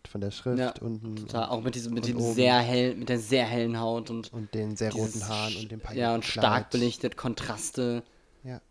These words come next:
Speaker 2: Ja.
Speaker 1: Ja, also lustig, mir ist, mir wäre das jetzt so aktiv gar nicht aufgefallen, dass es da hinten störhaft
Speaker 2: Ja.
Speaker 1: ist, weil mein Hirn
Speaker 2: Ja,
Speaker 1: halt
Speaker 2: ja.
Speaker 1: direkt gedacht hat, ja, sch-, okay, Spiegel, aber,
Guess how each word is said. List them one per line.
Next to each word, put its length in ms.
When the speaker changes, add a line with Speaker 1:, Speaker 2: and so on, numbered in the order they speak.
Speaker 2:
Ja. 220
Speaker 1:
Ja, 180
also 300
lustig, 420
mir 120
ist, 120
mir 140
wäre 120
das 140
jetzt 140
so 220
aktiv 440
gar 220
nicht 180
aufgefallen, 540
dass 160
es 160
da 60
hinten 240
störhaft 500
Speaker 2:
Ja. 60
Speaker 1:
ist, 140
weil 120
mein 180
Hirn 160
Speaker 2:
Ja, 60
Speaker 1:
halt 140
Speaker 2:
ja. 40
Speaker 1:
direkt 220
gedacht 340
hat, 240
ja, 260
sch-, 220
okay, 300
Spiegel, 500
aber, 420